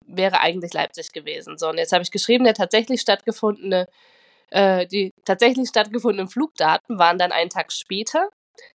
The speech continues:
Tatsächliche Abflugzeit war um null Uhr und ich glaube, das war auch, äh, mein Glück. Und die tatsächliche Ankunftszeit zwei Uhr nachts, also zwei Uhr neunundfünfzig, also im Grunde drei Uhr nachts,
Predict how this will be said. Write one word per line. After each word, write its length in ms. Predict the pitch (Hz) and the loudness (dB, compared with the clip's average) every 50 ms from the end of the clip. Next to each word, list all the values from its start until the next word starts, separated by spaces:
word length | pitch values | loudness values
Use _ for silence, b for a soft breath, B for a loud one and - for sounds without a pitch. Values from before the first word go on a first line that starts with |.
| _ _ | _ _
Tatsächliche 840 | - 220 208 - - 208 208 - 226 214 214 190 202 185 175 165 - | 4 4 4 4 2 -2 -2 0 -2 -2 -2 -2 -4 -6 -6 -4 0
Abflugzeit 1000 | - 247 - - - 294 302 277 - _ _ - - 240 214 214 240 254 - 220 | 0 0 0 -2 -6 -8 -8 -8 -10 _ _ -4 -2 -2 0 0 -2 -6 -6 0
war 180 | 190 180 180 - | 0 2 2 2
um 80 | 185 | 0
null 300 | 190 190 196 214 208 202 - | 0 2 4 4 4 2 0
Uhr 240 | 190 214 247 311 302 | 0 2 4 4 4
und 80 | 240 | 4
ich 100 | 214 - | 0 0
glaube, 220 | - 180 170 170 175 | 2 2 2 2 -2
das 160 | 180 - - | -10 -6 -2
war 140 | 170 - - | 0 0 0
auch, 140 | 160 - | -2 -2
äh, 180 | - - 170 165 | 0 0 0 0
mein 260 | 170 160 156 156 160 | 0 0 -2 -2 -4
Glück. 320 | - - 196 185 220 - - _ _ _ _ _ _ _ _ _ _ _ _ _ _ _ _ - - | -8 -6 2 2 2 2 0 _ _ _ _ _ _ _ _ _ _ _ _ _ _ _ _ -6 -2
Und 140 | 214 220 | 0 0
die 80 | 214 220 | 0 2
tatsächliche 560 | - 220 202 - - 196 190 214 202 - - | 2 2 2 2 0 -2 -2 -2 -4 -2 -2
Ankunftszeit 800 | - - 233 226 - 220 208 - - - - - 185 190 190 - - | 0 0 -2 -2 -4 -6 -6 -8 -14 -8 -2 0 0 0 -2 -6 -14
zwei 360 | - - - 180 180 202 226 147 | -16 -8 0 2 2 2 2 0
Uhr 140 | 196 196 | -2 -4
nachts, 560 | 185 190 202 247 277 - _ _ - - - - | -4 -2 -2 -4 -4 -6 _ _ -20 -20 -14 -10
also 200 | - - 175 175 | -10 -10 -10 -10
zwei 400 | - - - 196 202 220 226 240 254 - _ _ _ | -14 -2 2 2 4 4 2 -2 -4 -10 _ _ _
Uhr 320 | - 202 202 214 214 220 220 b b b b b b b _ _ _ | -10 0 2 4 4 4 0 b b b b b b b _ _ _
neunundfünfzig, 680 | - 202 202 208 196 - - - 202 - - - - - | 4 4 4 4 2 0 0 -2 -2 -2 -8 -6 -4 -4
also 140 | 156 160 | -4 -4
im 100 | 175 170 | -6 -8
Grunde 260 | 165 - 180 175 175 170 | -6 -8 -6 -6 -6 -8
drei 300 | - 170 165 170 175 - | -2 0 2 2 2 0
Uhr 140 | - 170 | -4 -6
nachts, 420 | 165 170 175 202 - _ _ - | -4 -2 -4 -4 -4 _ _ -20